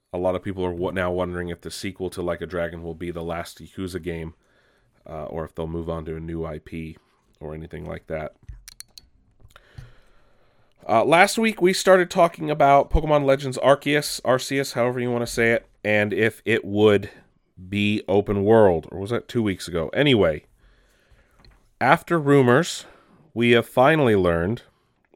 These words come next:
um, oh, so that was last week. Uh, we have finally learned that it will not be fully open world. Uh, it, it is going to be more akin to what you do in Monster Hunter, in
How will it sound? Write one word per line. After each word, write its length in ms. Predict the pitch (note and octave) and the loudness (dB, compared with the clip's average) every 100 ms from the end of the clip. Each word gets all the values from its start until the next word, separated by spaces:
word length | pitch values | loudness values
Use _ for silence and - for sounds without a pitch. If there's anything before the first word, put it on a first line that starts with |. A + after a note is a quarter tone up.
| _ _ _ _ F#2 | _ _ _ _ -8
um, 720 | F2 E2+ E2+ E2+ E2+ F2+ F2 _ _ _ _ _ _ _ | -6 -6 -6 -8 -8 -10 -14 _ _ _ _ _ _ _
oh, 100 | D2+ | -16
so 140 | - F2 | -6 -2
that 160 | G2 | -2
was 120 | E2 | -2
last 280 | E2 E2 - | -6 -8 -10
week. 200 | - - _ _ _ _ _ _ | -16 -18 _ _ _ _ _ _
Uh, 180 | G2+ G#2+ | 4 4
we 120 | A2 | 4
have 140 | A2+ G#2+ | 0 -2
finally 560 | - C3+ G3 F3 G#2+ | 2 4 4 4 2
learned 420 | F#2+ F#2 F2 F2 F2+ | 2 2 0 0 0
that 140 | G2 | 2
it 140 | G#2 | 0
will 340 | E2+ G2 B2 C#3 | -2 4 4 6
not 420 | A#2+ A2+ - F#2 | 4 4 2 -2
be 460 | F#2+ G2 G2+ F#2 - _ _ | -2 0 -2 -6 -12 _ _
fully 720 | _ _ G2+ A2 A2 A2 A2+ - E2 | _ _ 2 4 4 0 -6 -14 -6
open 460 | F2 - F#2 F#2 | -4 -4 -6 -4
world. 500 | F2+ F#2+ F2 D2+ E2 _ _ _ _ _ _ _ - | 0 2 0 -2 -10 _ _ _ _ _ _ _ -20
Uh, 180 | C2 A#1+ - | -16 -12 -8
it, 180 | F2+ - | -8 -4
it 120 | F#2 | -4
is 160 | F2+ | -4
going 240 | G#2 G#2 G#2+ | -4 -4 -4
to 100 | G2+ | -6
be 140 | G#2+ | -6
more 320 | G#2 G#2 A2+ | -2 0 0
akin 340 | G#2+ - A2+ A2 | -2 -2 -4 -2
to 140 | G#2 | -2
what 160 | G2 - | -2 -2
you 120 | G#2 | -8
do 440 | F#2+ G#2 G#2+ G#2+ - | -6 -2 -2 -2 -4
in 320 | G2 G2 F#2+ | -4 -2 0
Monster 400 | G2 G#2+ - G#2 | 0 0 -2 -6
Hunter, 520 | G#2+ G#2 A#2 A2+ B2 | -6 -4 -2 -2 -6
in 400 | - F2+ F2 F2 | -10 -8 -8 -10